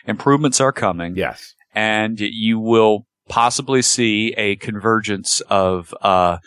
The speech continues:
Speaker 1: of, of an app V and app X world down the road.
Speaker 2: Well, and, you know, this begs the, the, we've been using M D T for a while to create a sort of
Speaker 1: Right.
Speaker 2: standard configuration template for our, uh, in, our, our enterprise machines.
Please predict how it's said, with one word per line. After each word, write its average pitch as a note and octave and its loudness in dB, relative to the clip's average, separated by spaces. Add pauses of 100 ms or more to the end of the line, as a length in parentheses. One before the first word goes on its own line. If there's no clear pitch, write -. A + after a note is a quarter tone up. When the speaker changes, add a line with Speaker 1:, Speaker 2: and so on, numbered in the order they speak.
(320)
Speaker 1:
of, F#2+ 0
of F#2 0
an F#2 -4
app G#2 -2
V G#2+ -2
and F#2+ -2
app F#2 2
X A#2+ -2
world E2+ -2 (240)
down E2+ -2
the E2+ -8
road. F2 -4 (460)
Speaker 2:
Well, D3+ 6
and, C3+ -2
you B2+ 4
know, A2+ 4
this B2+ -2 (220)
begs G2 0
the, E2 -6 (160)
the, E2+ -4 (280)
we've B2+ -2
been C3 0
using G2 2
M F#2+ 0
D F#2+ -2
T G2+ -2
for D#2+ -2
a D2 -4
while D2+ 0 (320)
to - -10
create F2 0
a - -4
sort E2+ -2
of E2 2
Speaker 1:
Right. D#2+ -4
Speaker 2:
standard F2+ 0
configuration F2 -2
template D#2+ -4
for E2 0
our, D2+ 0 (340)
uh, - -6
in, F#2 -2
our, E2+ 0
our D#2+ 0
enterprise F2 0
machines. D#2 -6